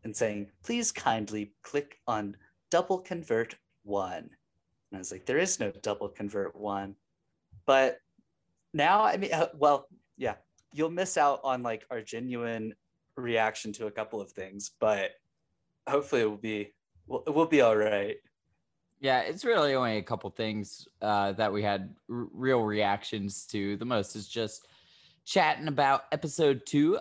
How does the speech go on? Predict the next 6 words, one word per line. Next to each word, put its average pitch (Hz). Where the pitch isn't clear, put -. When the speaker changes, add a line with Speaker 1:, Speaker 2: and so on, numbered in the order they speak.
Speaker 2:
of 113
Moon 113
Knight, 113
which 120
Speaker 1:
Yes. -
Speaker 2:
consensus 117